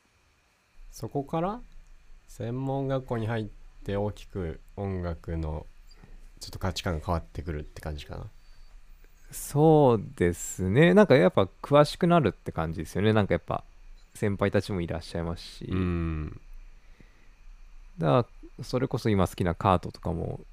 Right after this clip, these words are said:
Speaker 2: そこ、専門入ってからって感じですし。
Speaker 1: うん、なるほど。そこからなんだ。
Speaker 2: まあでもそこまでは割と、なんていうんですかね。まあ、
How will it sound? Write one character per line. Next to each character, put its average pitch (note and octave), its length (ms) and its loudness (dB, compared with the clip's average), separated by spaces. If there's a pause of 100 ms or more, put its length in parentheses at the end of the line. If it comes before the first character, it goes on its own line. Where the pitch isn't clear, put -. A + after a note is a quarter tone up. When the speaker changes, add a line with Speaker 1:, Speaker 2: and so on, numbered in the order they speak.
(240)
Speaker 2:
そ - 160 -8
こ、 F#2+ 300 -6 (160)
専 A2 240 0
門 G#2+ 100 4
入 D3+ 200 2
っ - 20 0
て - 160 -6
か F2+ 120 -6
ら F#2 100 -4
っ - 40 -10
て - 120 -16
感 - 180 -10
じ G2 60 -10
で F#2 160 -10
す - 60 -12
し。 F2 340 -6
Speaker 1:
う F#2+ 60 2
ん、 F2 600 -2
な F2 120 -2
る F2 80 -2
ほ E2 100 -2
ど。 D2+ 200 -8 (400)
そ - 140 -18
こ F#2+ 120 -12
か - 140 -6
ら F2+ 100 -2
な E2 100 -4
ん C#2 100 -12
だ。 C2 80 -12 (1300)
Speaker 2:
ま F#3 80 2
あ - 20 2
で A3 80 6
も E3+ 100 4
そ - 160 -4
こ B3+ 320 2 (160)
ま A3 200 6
で G3+ 100 8
は A2+ 260 8
割 A#2 260 2
と、 F3 180 0
な D#3 100 6
ん D3+ 60 0
て E3 80 0
い C#3 40 4
う - 20 6
ん - 0 -
で - 40 2
す - 40 -4
か E2 100 0
ね。 F2 220 0 (1160)
ま B2+ 280 0
あ、 - 120 -20